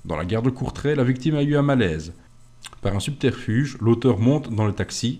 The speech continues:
et vont ensemble au domicile de la victime à Harelbeek. L'auteur bâillonne, moleste la victime et fouille l'habitation. Il emporte de l'argent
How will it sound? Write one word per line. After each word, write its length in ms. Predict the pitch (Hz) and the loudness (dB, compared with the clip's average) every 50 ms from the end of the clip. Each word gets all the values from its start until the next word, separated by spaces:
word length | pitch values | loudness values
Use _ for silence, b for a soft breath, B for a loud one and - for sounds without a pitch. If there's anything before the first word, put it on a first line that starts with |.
| - | -6
et 60 | 107 95 | -6 -2
vont 260 | 92 110 117 117 117 | 0 0 0 2 2
ensemble 400 | 120 120 - - 139 143 135 127 | 0 0 0 -2 -2 0 0 0
au 20 | |
domicile 360 | 101 110 110 107 104 - 135 | 2 2 2 2 0 0 0
de 60 | 127 110 | 2 2
la 80 | 101 95 | 2 0
victime 460 | 95 123 120 - - 123 127 127 127 117 | 0 -2 -6 -2 0 0 0 0 2 0
à 120 | 113 113 | 0 0
Harelbeek. 600 | 113 107 113 107 95 87 78 - - - - - b b b b b b b b b b b - | 2 0 0 0 0 -2 -4 -4 -6 -12 -18 -20 b b b b b b b b b b b -2
L'auteur 320 | 107 95 - - 101 85 | -2 -2 0 0 0 2
bâillonne, 440 | 92 113 113 107 104 110 120 123 113 | 4 4 4 6 4 4 2 0 0
moleste 360 | - 117 123 131 131 127 - | 4 4 4 4 4 2 0
la 100 | 120 107 | 0 0
victime 420 | 101 101 98 95 - 113 107 113 110 - | 0 -2 -4 -4 -4 -2 -2 -2 -4 -4
et 80 | - 104 | -8 -8
fouille 320 | - - - 120 113 110 | -8 -2 -2 -2 0 0
l'habitation. 540 | 107 104 90 95 - 101 87 - - - 62 - - - b b b b b b b b b b | 0 -2 -2 -2 -4 -6 -6 -6 -8 -10 -12 -12 -16 -20 b b b b b b b b b b
Il 100 | 98 95 | -4 -4
emporte 260 | 95 92 - 104 95 | -4 0 0 0 2
de 80 | 85 98 | 2 2
l'argent 640 | 92 95 90 90 92 98 110 123 151 - - - | 2 2 2 0 0 2 2 2 0 -2 -6 -12